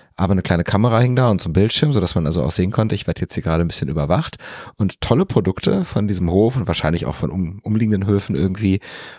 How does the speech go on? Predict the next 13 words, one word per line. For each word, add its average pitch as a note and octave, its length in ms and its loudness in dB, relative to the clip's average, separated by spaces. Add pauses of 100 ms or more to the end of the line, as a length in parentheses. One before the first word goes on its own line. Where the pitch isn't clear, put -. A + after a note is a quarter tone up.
und G2+ 140 -2
so G2 80 2
eine F2+ 100 2
Selbstbedienungskasse B2+ 1300 0
mit A2+ 180 2
E - 100 -2
C-Karte A2+ 640 0
oder D3 200 2
PayPal, A2 520 2
allem A#2 240 0
drum C3 140 -2
und G#2+ 140 -2
dran. G#2 360 0